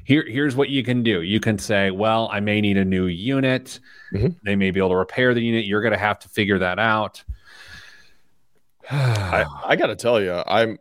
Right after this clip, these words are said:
Speaker 2: after your success with the refrigerator repair, I'm kinda surprised you didn't go to YouTube.
Speaker 1: Here's the other thing. I, it was like, I used to install air conditioners <laughs> for a li-, like, in college, but I didn't repair them. That, which is a very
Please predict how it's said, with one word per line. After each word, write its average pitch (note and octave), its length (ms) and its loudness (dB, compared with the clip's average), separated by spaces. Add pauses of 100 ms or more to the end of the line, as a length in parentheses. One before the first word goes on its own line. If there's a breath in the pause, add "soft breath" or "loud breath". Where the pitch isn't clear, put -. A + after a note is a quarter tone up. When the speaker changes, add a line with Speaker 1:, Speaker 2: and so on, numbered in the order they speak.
(120)
Speaker 2:
after C#3+ 300 0
your A#2 260 2
success - 600 2
with A2 120 0
the E2+ 100 -2
refrigerator D#2+ 640 2
repair, D#2 360 2
I'm D#2+ 180 0
kinda G#3 320 0
surprised A2 460 2
you A2 100 0
didn't G2 160 -4
go F#2+ 120 4
to E2 80 0
YouTube. F2+ 520 -4 (360 soft breath)
Speaker 1:
Here's F3+ 220 -2
the B2+ 120 0
other A#2 160 0
thing. G2 440 -2 (100)
I, A#2 600 0 (360)
it G#2+ 100 0
was G#2 240 0
like, G2 240 -2 (1000)
I A#2+ 120 0
used B2 280 2
to A2 80 0
install G2 420 0
air F#2 160 0
conditioners D#2 580 -4
<laughs> - 0 -
for - 180 0
a D#2+ 60 0
li-, - 220 -4 (100)
like, G#2+ 360 2
in F#2+ 260 0
college, F#2 640 -2 (880 soft breath)
but C#3 100 2
I B2 140 2
didn't B2+ 220 -2
repair B2+ 480 0
them. - 240 -16
That, A2 140 2
which B2 140 -2
is G#2+ 80 -2
a G#2+ 80 4
very A#2+ 400 -2